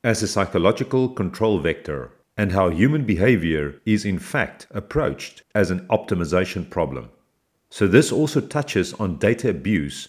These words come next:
which will be covered next. There are major concerns about surveillance in all different forms, including surveillance capitalism, corporate surveillance, and governmental surveillance that are designed in essence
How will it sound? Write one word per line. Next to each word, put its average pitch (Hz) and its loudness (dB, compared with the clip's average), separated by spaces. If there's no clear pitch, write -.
which 101 2
will 98 0
be 87 -2
covered 82 -4
next. - -10
There 113 4
are 120 2
major 120 6
concerns 101 -2
about 92 0
surveillance 101 0
in 104 -6
all 127 4
different 98 -2
forms, 71 -4
including 123 0
surveillance 101 0
capitalism, 78 -4
corporate 139 4
surveillance, 73 -2
and 107 2
governmental 98 0
surveillance 82 -2
that 107 0
are 104 2
designed 101 0
in 131 -2
essence 80 -2